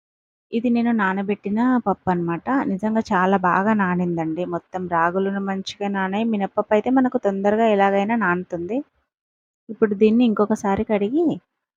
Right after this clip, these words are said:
మిక్సీ జార్‌లో వేసుకోవాలి. చాలా మెత్తటి పిండిలాగా పట్టుకోవాలండి. మనకి ఇలా బరకగా ఉండకూడదు అసలే. మనకు ఇది మె-, తొందరగా మెత్తపడదు.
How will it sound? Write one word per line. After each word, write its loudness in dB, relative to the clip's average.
మిక్సీ 0
జార్‌లో 4
వేసుకోవాలి. 0
చాలా 2
మెత్తటి -2
పిండిలాగా 4
పట్టుకోవాలండి. 4
మనకి 0
ఇలా 4
బరకగా 2
ఉండకూడదు 0
అసలే. -2
మనకు 0
ఇది -4
మె-, -8
తొందరగా -2
మెత్తపడదు. -6